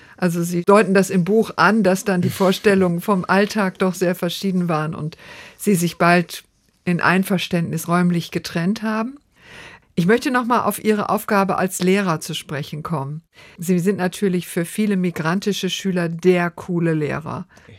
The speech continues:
Speaker 1: Der mit Hip-Hop, der, der gute Laune verbreitet.
Speaker 2: Nicht
Speaker 1: Und
Speaker 2: nur für migrantische Schüler, das, äh, möchte ich auch klar machen. Viele Schüler, und zwar nicht nur Migrantenschüler, identifizieren sich in vielerlei Hinsicht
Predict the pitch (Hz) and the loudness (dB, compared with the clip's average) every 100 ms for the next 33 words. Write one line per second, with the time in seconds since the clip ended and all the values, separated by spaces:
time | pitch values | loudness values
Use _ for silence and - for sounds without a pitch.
0 | _ 202 208 185 175 240 233 208 214 208 | _ 4 4 2 2 2 2 2 4 4
1 | 196 185 175 175 185 175 185 185 185 180 | 2 -2 0 0 -2 -4 0 2 2 0
2 | 196 175 165 165 170 185 180 196 - 151 | -2 -4 -2 0 0 -4 -2 -2 0 -4
3 | 127 - 120 117 113 117 120 123 120 135 | -4 -6 -8 -6 -4 -4 -6 -10 -10 -4
4 | 123 120 127 127 - 139 127 123 123 - | -4 -2 -2 -4 -4 -2 0 -2 -4 -6
5 | 127 120 - - 123 - - - 120 117 | -8 -8 -8 -4 -4 -4 -10 -8 -6 -6
6 | 117 - - _ _ - - 165 143 135 | -8 -10 -12 _ _ -16 0 2 4 2
7 | 127 - - 139 127 113 - 113 - - | 0 -6 -6 -2 0 0 -4 -10 -14 -10
8 | 120 - 117 120 123 139 151 - 143 135 | -8 -4 -4 -2 0 0 0 0 0 0
9 | 120 127 131 - 135 127 - - _ 131 | 0 -2 -2 -4 -4 -4 -4 -6 _ -4
10 | 127 127 - - - 151 135 123 123 123 | -2 -4 -8 -8 -2 2 2 2 -2 -4
11 | - - _ 208 123 123 _ _ - - | -10 -18 _ -8 -6 -6 _ _ -20 0
12 | 151 143 127 123 120 120 113 113 - - | 4 6 6 2 0 -2 -2 -6 -8 -18